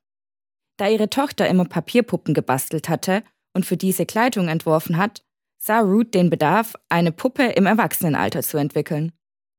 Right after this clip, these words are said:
Die Entdeckung und ihre eigene Beobachtung machte dann eben Mattel,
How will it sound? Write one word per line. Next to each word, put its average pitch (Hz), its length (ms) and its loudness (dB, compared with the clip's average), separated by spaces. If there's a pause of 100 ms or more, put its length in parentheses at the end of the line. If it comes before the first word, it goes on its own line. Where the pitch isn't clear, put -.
(200)
Die 170 80 -4
Entdeckung 233 600 2
und 320 300 4
ihre 226 260 4
eigene 196 360 4
Beobachtung 180 720 2
machte 160 260 -2
dann 175 220 4
eben 170 240 0
Mattel, 196 480 2